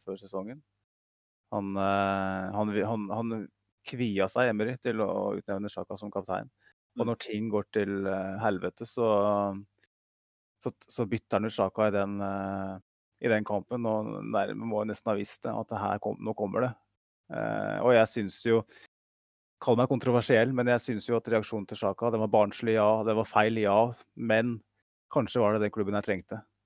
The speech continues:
Speaker 1: At det her, det, det, det funker jo ikke det som foregår her, liksom. Eh, hvordan er det vi komponerer, eh, laget her under Emery? Hva,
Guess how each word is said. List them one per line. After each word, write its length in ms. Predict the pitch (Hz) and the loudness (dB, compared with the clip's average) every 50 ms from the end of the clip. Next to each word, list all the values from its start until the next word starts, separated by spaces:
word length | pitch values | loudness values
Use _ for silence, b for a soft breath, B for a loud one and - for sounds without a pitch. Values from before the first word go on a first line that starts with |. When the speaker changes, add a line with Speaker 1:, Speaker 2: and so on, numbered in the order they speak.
| - | -8
Speaker 1:
At 140 | - 104 - 110 | -8 -6 -2 -2
det 60 | 101 | -2
her, 160 | 95 98 98 | 0 0 0
det, 300 | 104 104 87 - - 117 117 | 0 -2 -4 -4 -4 -4 -4
det, 60 | 113 - - - - | -4 -4 -6 -10 -12
det 80 | - - | -10 -8
funker 300 | - 120 107 95 - 104 | -6 -8 -8 -8 -8 -10
jo 60 | 95 | -10
ikke 100 | - 104 | -8 -8
det 80 | 98 | -10
som 80 | 107 107 | -10 -8
foregår 320 | - 107 95 95 92 92 | -4 -4 -2 -2 -2 -4
her, 140 | 98 92 85 90 | -4 -4 -4 -6
liksom. 240 | 90 - - 107 98 _ _ _ - | -8 -10 -12 -14 -16 _ _ _ -10
Eh, 220 | - 101 98 98 104 | -6 -6 -6 -4 -2
hvordan 240 | 101 107 107 104 101 | 0 0 2 2 2
er 140 | 92 90 98 | 2 0 0
det 80 | 95 | -2
vi 80 | 104 - | -6 -6
komponerer, 720 | - 107 - 110 101 98 90 87 90 92 98 98 92 95 98 | -8 -8 -6 -4 -4 -2 -2 -4 -4 -4 -4 -4 -4 -2 -2
eh, 1160 | 95 92 95 92 92 90 90 92 90 87 87 90 90 90 87 87 _ _ _ _ - - 98 90 | 0 0 0 0 0 -2 -2 -4 -4 -4 -6 -6 -6 -8 -10 -12 _ _ _ _ -8 -6 -4 -2
laget 300 | 90 85 92 92 104 101 | -2 -2 -2 -4 -6 -4
her 160 | 95 92 90 | -4 -4 -4
under 220 | 95 92 98 92 87 | -6 -6 -4 -4 -4
Emery? 240 | 87 90 90 92 98 | -4 -4 -6 -8 -4
Hva, 220 | 92 92 90 87 | -2 0 0 0